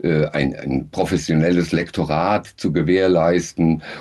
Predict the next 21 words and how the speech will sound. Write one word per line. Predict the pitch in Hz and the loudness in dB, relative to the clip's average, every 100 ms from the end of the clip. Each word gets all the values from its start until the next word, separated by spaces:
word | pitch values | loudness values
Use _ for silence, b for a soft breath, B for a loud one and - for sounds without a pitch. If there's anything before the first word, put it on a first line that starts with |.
| B | B
um | 87 85 | 2 2
einen | 82 78 76 | 2 0 0
professionellen | 76 78 87 78 82 80 85 73 | -2 -2 -2 0 0 2 0 0
Buchsatz | 98 120 - - - - - | -2 -2 -2 -2 -2 -4 -6
zu | 92 | -2
gewährleisten | 80 76 87 90 82 - 117 | 0 2 4 4 4 4 0
und | - 110 | 2 4
ein | 107 | 2
schönes, | - 120 127 143 127 98 | 2 4 6 4 0 -2
wirklich | 110 - 117 - | -2 0 -4 0
schönes | 107 101 92 | 0 0 -2
Buch | - 127 | -2 -4
draus | - - 78 - | -2 0 0 0
zu | 82 | 0
machen. | 87 120 117 | 0 0 0
Auch | 65 - | -2 -2
als | - - | -8 -4
E-Book | 123 135 143 - | -2 0 0 -2
wird's | - 110 - | -2 -4 -2
das | 107 - | -6 -2
geben. | 107 104 101 95 | 0 2 2 0